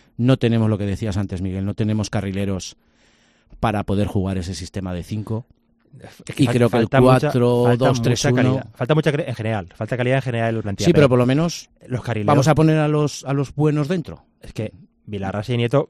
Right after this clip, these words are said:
Speaker 2: los nombro no porque les tenga ojeriza, sino porque son los titulares.
Speaker 1: Sí,
Speaker 2: No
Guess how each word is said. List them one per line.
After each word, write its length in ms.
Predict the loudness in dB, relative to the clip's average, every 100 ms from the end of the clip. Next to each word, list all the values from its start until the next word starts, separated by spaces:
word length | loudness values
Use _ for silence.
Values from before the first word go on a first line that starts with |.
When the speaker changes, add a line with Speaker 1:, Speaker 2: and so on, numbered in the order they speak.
| -12
Speaker 2:
los 440 | -12 -10 -8 -6
nombro 440 | -4 0 2 2 2
no 180 | -4
porque 200 | -4 -2
les 100 | -4
tenga 1000 | -4 -4 -4 -4 -4 -6 -6 -8 -10 -12 -10
ojeriza, 480 | -8 -4 -2 -2
sino 160 | -2 -2
porque 200 | -2 -4
son 120 | -4
los 80 | -6
titulares. 560 | -6 -6 -4 -4 -8 -12 _ _ _ _ _ _ _
Speaker 1:
Sí, 160 | -4
Speaker 2:
No 40 | 0